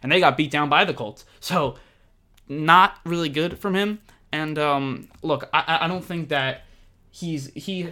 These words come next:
could have a future in this league, but there was not a good first game against a defense that the Saints just blew up the week before. I just do not seeing him going off against the Saints defense, which, you know, he played awful. <laughs> I mean, the week before, I mean, that, that, that's just what it is, what it is at this point.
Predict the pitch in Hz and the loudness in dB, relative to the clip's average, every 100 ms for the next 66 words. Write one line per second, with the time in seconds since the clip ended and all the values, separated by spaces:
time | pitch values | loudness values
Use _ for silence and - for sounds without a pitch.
0 | 165 208 185 147 135 147 139 135 127 135 | -8 -4 -4 -4 -8 -8 -6 -8 -6 -6
1 | 160 180 - - 135 139 135 127 131 147 | -6 -8 -10 -6 -4 -4 -4 -4 -4 -4
2 | 147 135 143 135 135 143 131 127 131 123 | -4 -6 -8 -6 -6 -6 -6 -8 -10 -8
3 | 131 131 143 131 123 120 _ _ _ 131 | -8 -8 -8 -8 -8 -10 _ _ _ -10
4 | 143 131 127 120 117 123 135 131 110 - | -6 -6 -6 -8 -6 -2 2 2 0 -6
5 | 120 120 127 131 139 151 - _ _ _ | -10 -10 -8 -2 -2 -2 -8 _ _ _
6 | 143 143 135 120 135 123 131 135 - 143 | -2 -2 -4 -6 -4 -2 -2 -2 -6 -4
7 | 131 123 120 - 127 139 127 120 139 127 | -2 -2 -4 -8 -10 -8 -8 -6 -6 -4
8 | 123 117 127 117 - 120 - 123 120 123 | -6 -6 -10 -10 -10 -10 -8 -8 -8 -10
9 | 123 - 131 117 147 151 131 123 _ - | -12 -10 -12 -10 -8 -8 -10 -16 _ -8
10 | 156 156 233 - 110 - - 127 160 175 | -6 -4 -6 -8 -10 -14 -20 -12 -6 -4
11 | 147 143 135 135 156 202 143 135 147 147 | -4 -6 -8 -8 -2 -2 -2 -4 -6 -8
12 | 143 151 160 127 143 135 151 135 127 254 | -8 -8 -8 -6 -4 -4 -6 -8 -6 -6
13 | - - - - | -8 -14 -16 -16